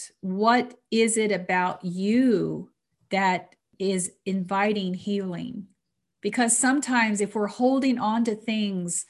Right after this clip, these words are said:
so tightly from our past, that doesn't move us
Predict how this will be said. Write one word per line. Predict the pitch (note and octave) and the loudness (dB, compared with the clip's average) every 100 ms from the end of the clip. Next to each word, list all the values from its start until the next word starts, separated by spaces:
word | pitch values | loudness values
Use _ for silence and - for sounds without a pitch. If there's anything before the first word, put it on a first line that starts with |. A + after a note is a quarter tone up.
| - | -6
so | - C4+ C4 C4 | 0 2 4 4
tightly | B3+ - B3 A#3+ B3 B3 F3+ D#3+ F#3+ F#3+ _ _ _ _ _ | 0 -4 0 2 0 -2 -4 -4 -6 -10 _ _ _ _ _
from | - - A3 G#3 | -6 -2 0 0
our | - F#3+ | 0 -2
past, | F#3+ - G#3+ G3 F3 E3+ - - - - _ _ _ | -2 0 2 2 0 -6 -8 -8 -14 -20 _ _ _
that | G#3 F#3+ | -2 4
doesn't | B3 B3+ C4+ B3 | 4 6 4 2
move | G#3 A3 A#3+ C#4 D4+ D#4 C4 | 2 4 6 6 4 4 2
us | F#3+ E3+ E3+ E3 - - - | 0 -2 -4 0 2 0 -4